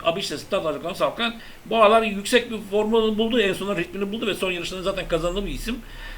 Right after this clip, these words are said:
Ee, bende de ön plana çıkan isim oldu. Daha sonra altı nolu Minteha. Bu Kareko temsilcisi Özcan Yıldırım'la start alıyor. Ee, aradan sonra bir yarış koştu ve kazandı. Ama arkasındaki bayağı bir favori girdiği yarışında maalesef dokuzunculuk elde etti bu Safkan.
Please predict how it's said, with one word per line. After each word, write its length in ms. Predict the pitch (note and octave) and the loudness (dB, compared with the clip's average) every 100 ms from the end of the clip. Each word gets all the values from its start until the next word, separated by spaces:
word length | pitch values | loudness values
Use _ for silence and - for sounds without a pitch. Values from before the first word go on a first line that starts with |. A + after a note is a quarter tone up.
| - C#3+ | -4 2
Ee, 320 | C3+ B2+ G#3 | 2 2 2
bende 260 | G3 F3 | 2 2
de 160 | F#3+ F#3+ | -2 0
ön 160 | F#3+ E3+ | -2 0
plana 280 | E3 F3+ | 2 2
çıkan 240 | - G3 F#3+ | 2 -2 -2
isim 220 | F3+ G3+ | -2 -2
oldu. 280 | F3+ G3+ G3+ - | -2 -2 -4 0
Daha 160 | G3 G#3 | 2 2
sonra 160 | G#3 | 4
altı 500 | G3 G#3 G#3 - A3+ | 6 6 2 0 2
nolu 300 | G#3+ G#3 G#3+ F#3 D3+ D3+ | 4 6 6 4 -4 -4
Minteha. 800 | G3+ A#3 G3 A3+ A3 E3 C#3 G#2+ - - | 0 0 0 4 6 8 6 4 -2 -6
Bu 100 | E3+ | -2
Kareko 380 | G#3+ G#3+ A3+ A3+ | 4 4 6 4
temsilcisi 400 | G#3+ G3+ G3 G3 | 2 -2 -4 -2
Özcan 320 | G3 F3+ F#3 | 0 0 0
Yıldırım'la 340 | F3+ F3+ G3+ F#3+ | 0 -2 -2 -4
start 280 | - F#3 F#3+ | -2 -2 2
alıyor. 180 | G#3 G#3+ - - - - | 0 0 -10 -16 -14 -6
Ee, 160 | C#3 | -4
aradan 360 | C3+ G#3 A#3+ B3+ | 8 10 10 8
sonra 260 | B3 A3+ A#3 | 8 8 8
bir 40 | |
yarış 260 | A#3 - - | 6 6 6
koştu 320 | A3+ - A#3 | 6 6 2
ve 120 | A3 | 6
kazandı. 580 | G#3+ G3 G#3 E3 G#3+ A3+ - - - - - | 6 8 8 8 4 2 -6 -14 -14 -8 4
Ama 320 | A#3 C#4 G#3+ | 10 10 8
arkasındaki 720 | - G3+ A#3 A#3 B3+ C4 C4 - - C#3 B2 | 4 4 4 2 0 2 -2 -4 -12 -8 2
bayağı 260 | A#3 C4 G#3+ | 6 6 4
bir 60 | |
favori 480 | - - A3+ C4+ A#3+ | 0 6 8 8 4
girdiği 320 | F#3+ F#3+ A#3 | 4 2 4
yarışında 460 | G3 - G#3+ B3+ B3 F#3 | 2 2 2 4 4 2
maalesef 400 | A3 A#3 G3+ G#3 | 2 4 2 0
dokuzunculuk 460 | F3+ F3+ F3+ G#3+ A3+ | 0 0 -2 0 0
elde 160 | F3+ | 2
etti 220 | C#3+ A3+ G3 | 0 -2 -6
bu 40 | |
Safkan. 400 | F#3 D#3 B3 | -4 -2 -2